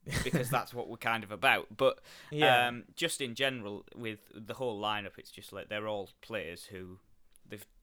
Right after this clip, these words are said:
Speaker 1: been around, they've done all the gigs that you could do, and then when you just stick 'em together and let them do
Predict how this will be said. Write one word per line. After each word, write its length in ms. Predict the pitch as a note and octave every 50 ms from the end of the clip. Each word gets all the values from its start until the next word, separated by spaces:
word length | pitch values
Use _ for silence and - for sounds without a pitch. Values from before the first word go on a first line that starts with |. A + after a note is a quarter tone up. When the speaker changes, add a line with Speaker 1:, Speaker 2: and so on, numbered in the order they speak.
| - - -
Speaker 1:
been 180 | C3 B2 A#2 A2
around, 560 | G#2+ G#2 F#2 F#2+ G2 G2 G2+ G2 - - - - - _ _ _ _
they've 220 | - G2+ F2 - -
done 300 | - B2+ A#2 A2 A2 G#2 - _ _ _ _ _ _ _ _ _ _ _ _ _ _ _ _ _ _ - - - _ -
all 200 | A#2+ A#2+ A#2+ A2+
the 80 | A2+
gigs 280 | G#2 A#2 A2 G2+ - -
that 120 | - F#2+ F2+
you 80 | G2+
could 200 | - - G2+ F2+
do, 280 | - A2+ G#2+ D#2+ F2+ G2+ G2 - - - - - _ _ _ - - _ - - - _
and 260 | A2 G#2+ G2 G2+ G#2
then 160 | G#2 G#2 G#2+
when 120 | G#2+ G#2+ G#2
you 80 | G#2+
just 180 | F#2+ A2+ A2 -
stick 240 | - - C3 - A#2+
'em 80 | A2
together 340 | - A2 G#2 G#2 G2+ G2+ G2
and 100 | G2 G#2
let 140 | A2 - -
them 140 | G2+ G2 F#2+
do 300 | - G#2 G2 G2 G2